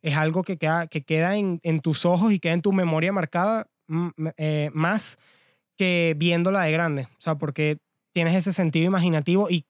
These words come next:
como dije, tu cerebro va cambiando, tú vas cambiando a lo largo de los años y las películas tienen diferentes efectos en ti. Y es por eso, es, y es bueno por eso volverlas a ver y valorarlas, porque por eso son películas rewatchable.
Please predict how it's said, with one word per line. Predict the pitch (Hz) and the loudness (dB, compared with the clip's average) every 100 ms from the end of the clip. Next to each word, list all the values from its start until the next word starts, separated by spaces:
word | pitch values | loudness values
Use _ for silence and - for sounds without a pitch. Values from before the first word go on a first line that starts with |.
| _ | _
como | - 160 | -2 0
dije, | 165 170 147 | 2 2 0
tu | 175 | -2
cerebro | 156 160 151 165 | 0 0 2 2
va | 175 | 0
cambiando, | 170 170 175 156 | 0 0 2 0
tú | 190 269 | 2 2
vas | 233 | 0
cambiando | - 208 208 180 156 123 | -2 -2 0 0 -2 -6
a | 151 | -4
lo | 156 | -2
largo | 151 160 | 0 0
de | |
los | 147 | 0
años | 170 214 226 | 0 0 0
y | 190 | 0
las | 151 | -2
películas | 160 147 170 | -4 -4 -4
tienen | 156 151 160 175 | -4 -4 -4 -4
diferentes | 165 156 143 131 151 | -6 -4 -4 -4 -4
efectos | 139 131 143 | -6 -6 -6
en | 127 | -4
ti. | 123 - _ _ _ - | -6 -10 _ _ _ -6
Y | |
es | 151 | -4
por | 170 | -2
eso, | 147 156 165 _ | -2 -2 -4 _
es, | 160 143 127 - | -2 -2 -4 -4
y | 160 | -2
es | |
bueno | 151 185 214 | 2 0 0
por | 180 | 0
eso | 185 202 | 0 0
volverlas | 151 143 151 | 0 -2 -2
a | 143 | 0
ver | 175 180 _ _ _ _ | 0 -2 _ _ _ _
y | 160 147 | -4 -2
valorarlas, | 139 131 214 180 139 - _ | 0 0 -2 -2 -6 -10 _
porque | 147 147 147 - _ _ _ _ - | -8 -6 -6 -8 _ _ _ _ -2
por | 156 | -2
eso | 147 170 | 0 -2
son | 185 139 - _ _ _ _ _ | -2 -4 -8 _ _ _ _ _
películas | 147 151 180 180 165 | -2 0 0 0 0
rewatchable. | 143 151 131 170 151 123 131 | -2 -4 -2 -4 -4 -8 -10